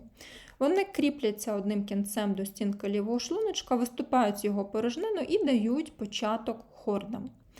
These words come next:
Трабекули другого типу з'єднані зі стінкою шлуночка лише термінальними кінцями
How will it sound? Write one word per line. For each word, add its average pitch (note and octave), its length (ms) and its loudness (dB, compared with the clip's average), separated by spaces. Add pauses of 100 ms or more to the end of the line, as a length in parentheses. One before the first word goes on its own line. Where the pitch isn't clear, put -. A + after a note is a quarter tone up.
(380)
Трабекули F4 500 4
другого C4+ 420 2
типу G3+ 540 0 (100)
з'єднані A#3+ 580 6
зі G#3 120 0
стінкою A3 540 0
шлуночка G3+ 580 -4
лише G#3 360 0
термінальними G3+ 720 0
кінцями F4 600 0